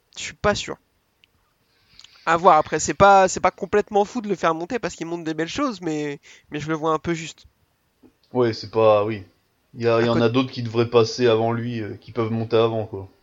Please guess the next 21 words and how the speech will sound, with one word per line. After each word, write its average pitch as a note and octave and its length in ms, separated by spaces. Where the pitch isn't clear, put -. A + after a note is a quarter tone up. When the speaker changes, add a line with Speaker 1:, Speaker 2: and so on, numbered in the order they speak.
Speaker 1:
Ouais, D#3 320
à E3 120
côté F#3 260
de - 80
ça, A#3+ 260
euh, F3 340
par D#3 200
contre, A3+ 160
Bastianini, E3 580
c'est E3 180
vraiment D#3 440
un... C3+ 480
un, C3+ 540
un, D3 140
je - 160
trouve F3 220
une C#3+ 140
belle D#3+ 260
pioche G#3 320
pour, D3+ 320
euh, C3+ 260